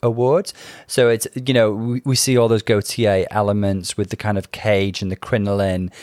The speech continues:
and that kind of thing, and also showing body and the corsetry. Um, just really, really beautiful.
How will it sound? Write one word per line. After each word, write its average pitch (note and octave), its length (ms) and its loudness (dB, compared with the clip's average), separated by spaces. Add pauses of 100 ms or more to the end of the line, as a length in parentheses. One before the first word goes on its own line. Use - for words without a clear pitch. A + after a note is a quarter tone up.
(160)
and G#2 100 -2
that F#2 140 0
kind G#2+ 160 -2
of G2+ 80 -2
thing, G2 360 -2
and G#2 120 -2
also G#2 200 -2
showing F#2+ 520 0
body F#2+ 580 0
and E2 100 -4
the F#2+ 80 -6
corsetry. F#2 1120 -2 (520)
Um, F#2+ 420 2
just - 240 -4
really, A#2 260 2
really G#2 220 0
beautiful. G#2+ 840 0